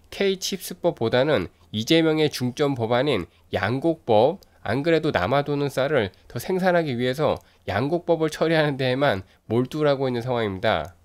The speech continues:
네, 이렇게 현재 민주당 같은 경우에는, 예, 반도체보다 쌀이 더 중요하다라고 외치고 있는데, 이를 보고 있으면 솔직히 국민들은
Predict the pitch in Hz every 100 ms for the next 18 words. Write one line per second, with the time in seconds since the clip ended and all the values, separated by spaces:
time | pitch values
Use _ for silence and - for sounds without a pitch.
0 | _ 151 175 202 202 165 127 156 170 165
1 | - 151 143 139 160 110 - _ 127 -
2 | 101 135 175 175 165 160 156 - 165 165
3 | 147 - 131 139 151 143 139 110 98 -
4 | 143 151 131 110 123 127 85 - _ -
5 | 147 170 135 123 147 147 147 143 - 156
6 | 127 113 127 143 131 147 98